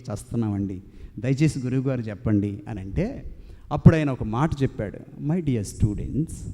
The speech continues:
my disciples, I'm happy to listen your questions." మీరు మంచి ప్రశ్నలు వేస్తున్నారు. You are all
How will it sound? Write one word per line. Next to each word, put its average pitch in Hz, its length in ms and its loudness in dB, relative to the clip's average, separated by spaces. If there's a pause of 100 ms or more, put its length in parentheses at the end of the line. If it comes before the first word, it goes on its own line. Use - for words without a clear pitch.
(540)
my 107 120 -4
disciples, 90 1080 -6 (720)
I'm 160 80 -2
happy 151 640 0
to 98 280 -6 (100)
listen 127 260 0
your 113 180 -4
questions." 95 480 -12 (920)
మీరు 139 140 2
మంచి 190 720 0 (100)
ప్రశ్నలు 208 460 -4
వేస్తున్నారు. 117 640 0 (920)
You 131 200 2
are 156 120 4
all 175 360 2